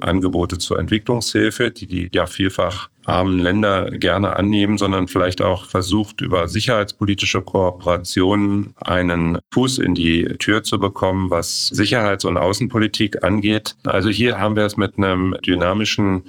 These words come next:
Prozess zu tun, wo die Staaten aber gerne sich nicht festlegen möchten. Also sie möchten nicht gedrängt werden, die ein oder andere Seite zu ergreifen. Und das außenpolitische Motto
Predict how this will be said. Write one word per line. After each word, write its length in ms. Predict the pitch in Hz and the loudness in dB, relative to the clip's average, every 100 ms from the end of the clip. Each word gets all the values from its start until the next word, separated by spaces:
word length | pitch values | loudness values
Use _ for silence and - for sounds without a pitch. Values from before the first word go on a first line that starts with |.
| - | -8
Prozess 500 | - 101 - 113 - | -4 -2 0 -2 -2
zu 140 | - | -2
tun, 640 | 104 - 107 110 110 110 107 | -2 2 2 2 2 0 0
wo 300 | 90 90 101 | 2 2 2
die 140 | 101 | 2
Staaten 760 | 92 - 92 107 - 107 104 95 | 0 0 0 0 0 0 0 0
aber 300 | 95 101 95 | 0 0 -2
gerne 440 | - 87 104 107 | 0 0 2 -2
sich 300 | 90 95 - - | -2 -6 -4 -2
nicht 180 | 104 - | 0 0
festlegen 500 | 127 127 - 82 80 | -2 0 0 2 0
möchten. 380 | 78 - 85 | 0 -2 -2
Also 140 | 80 85 | 0 2
sie 80 | 98 | 0
möchten 400 | 104 - 113 107 | 0 0 0 2
nicht 240 | 110 - | -2 -2
gedrängt 520 | 107 92 98 120 - | -2 0 0 -2 -2
werden, 460 | 110 104 107 104 104 95 | 0 2 0 -2 -2 -2
die 220 | 92 - | -2 0
ein 180 | 95 104 | 2 2
oder 160 | 95 | 2
andere 240 | 92 92 90 | 0 0 0
Seite 380 | 85 92 113 | 0 0 -2
zu 160 | - 107 | -2 0
ergreifen. 720 | 101 92 85 98 - 104 104 - | 0 0 0 0 0 -2 -2 -6
Und 220 | - 98 98 | -2 0 0
das 300 | 90 - - | -2 -2 0
außenpolitische 640 | 95 110 95 101 - 104 | 2 0 0 0 0 0
Motto 540 | 92 92 90 101 101 | 0 0 2 2 0